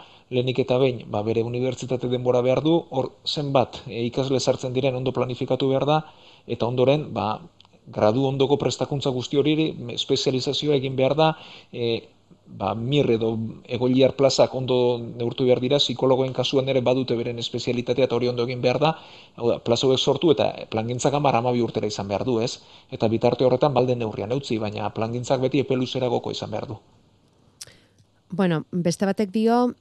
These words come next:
Speaker 2: nerabe bat daukala psikiatrikoan ingresaturik egon dena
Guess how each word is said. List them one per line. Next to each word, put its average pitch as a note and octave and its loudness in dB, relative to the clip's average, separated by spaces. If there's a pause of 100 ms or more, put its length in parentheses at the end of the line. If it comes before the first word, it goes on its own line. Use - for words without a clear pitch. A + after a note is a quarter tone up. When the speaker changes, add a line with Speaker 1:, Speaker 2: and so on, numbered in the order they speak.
(100)
Speaker 2:
nerabe F#3 4
bat G3 0
daukala F#3+ 2 (100)
psikiatrikoan G3 0
ingresaturik F#3+ -2
egon G3+ 2
dena G3 2